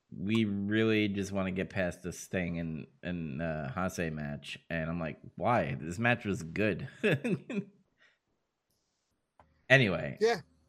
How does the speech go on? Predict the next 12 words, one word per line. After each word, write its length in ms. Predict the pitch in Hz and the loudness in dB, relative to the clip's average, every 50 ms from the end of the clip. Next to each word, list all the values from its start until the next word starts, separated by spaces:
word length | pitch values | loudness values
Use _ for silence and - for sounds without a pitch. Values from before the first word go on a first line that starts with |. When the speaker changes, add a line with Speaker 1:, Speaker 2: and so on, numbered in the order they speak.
| _ | _
Speaker 1:
What, 280 | - 117 123 143 - 117 | -2 2 2 4 4 4
what 140 | 139 139 135 | 4 4 4
did 140 | 143 131 127 | 4 2 0
you 120 | 131 123 | 0 2
give 300 | 120 123 120 110 107 101 | 4 4 2 2 2 0
the, 480 | 104 101 95 92 92 90 87 87 82 85 95 107 - - _ _ _ _ _ _ _ _ - | 0 2 2 2 2 2 0 0 -2 -4 -8 -14 -18 -20 _ _ _ _ _ _ _ _ -8
the 80 | 98 | -8
six-man 500 | 92 - 110 95 - - 98 90 90 87 | -4 -4 -4 -4 -4 -4 -2 -2 -2 -2
tag, 280 | 85 92 85 85 87 87 - - - _ _ - | -2 0 0 0 0 -2 -8 -14 -20 _ _ -2
uh, 200 | 82 82 82 82 78 - - _ _ - - - - - - | -2 0 0 -2 -4 -8 -12 _ _ -18 -18 -18 -18 -12 -8
match? 440 | 80 80 73 65 - - - - - _ _ _ _ _ _ _ _ _ _ _ _ _ _ _ _ _ _ _ _ _ _ _ _ _ _ _ _ _ 165 | -6 -6 -6 -6 -8 -10 -14 -18 -18 _ _ _ _ _ _ _ _ _ _ _ _ _ _ _ _ _ _ _ _ _ _ _ _ _ _ _ _ _ -4
Speaker 2:
Okay, 380 | 170 - - 185 165 143 123 | -2 0 2 2 2 2 0